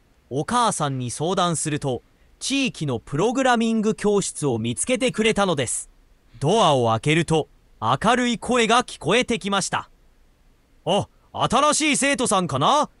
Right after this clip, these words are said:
ようこそ。」そこには優しい笑顔の男性が立っていました。「佐藤先生です。」アイティー企業で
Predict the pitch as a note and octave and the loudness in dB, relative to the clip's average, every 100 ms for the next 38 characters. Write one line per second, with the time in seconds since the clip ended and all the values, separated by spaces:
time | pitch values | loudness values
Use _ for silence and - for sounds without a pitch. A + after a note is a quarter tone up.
0 | - F3 E4 D4+ C#4+ B3 B2 - _ _ | -4 0 0 0 0 -2 -4 -8 _ _
1 | _ - D3+ D3 F3+ F3 D#3 C3+ A#2+ D#3 | _ -10 -6 -2 -2 0 0 0 0 0
2 | A#3 C4+ - B3 A#3+ - F#3+ C4+ D4 C4+ | 0 0 -2 -4 -4 -2 0 2 2 2
3 | A#3+ A3 D#3 A3+ D4 - C#4 C4 A#3+ - | 0 0 0 0 0 0 0 0 0 0
4 | B3+ - A3+ G3+ F3 D#3+ D#3+ C3+ - _ | -2 -2 -2 0 0 0 0 -2 -4 _
5 | _ _ - - A#3+ D#4 D#4+ C#4+ A#3+ G3+ | _ _ -16 0 2 2 2 2 2 0
6 | G#3+ - F#3+ D3+ C3 - - _ _ _ | 2 2 2 2 -2 -6 -12 _ _ _
7 | _ - A2+ G3 A#3 - A3 G3+ - G3 | _ -8 -4 -2 -4 -6 -4 -4 -6 -6
8 | D#3 C#3 A#2+ G#2+ E2+ | -4 -4 -4 -6 -10